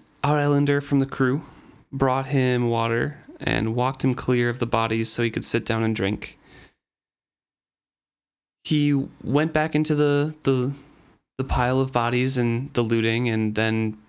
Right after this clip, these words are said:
brought Fitz back a medallion. It was hammered gold on a silver chain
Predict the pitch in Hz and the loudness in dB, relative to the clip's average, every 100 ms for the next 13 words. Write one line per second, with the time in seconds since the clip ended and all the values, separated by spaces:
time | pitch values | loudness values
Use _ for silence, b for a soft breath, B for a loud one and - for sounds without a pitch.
0 | - 117 101 - 123 127 - 104 113 - | -2 -2 -2 -2 -4 -2 -2 -2 -4 -12
1 | - - - - 117 120 120 - - 139 | -18 -20 -10 -2 0 0 -2 -2 -2 0
2 | 160 170 64 - - - _ _ _ _ | 0 0 -2 -4 -10 -20 _ _ _ _
3 | _ _ _ _ _ _ _ _ _ _ | _ _ _ _ _ _ _ _ _ _
4 | _ - 131 151 160 160 143 143 147 156 | _ -2 0 2 0 0 0 0 2 0
5 | 143 - 143 135 131 - 123 120 | 0 0 0 -2 -2 -2 -2 -4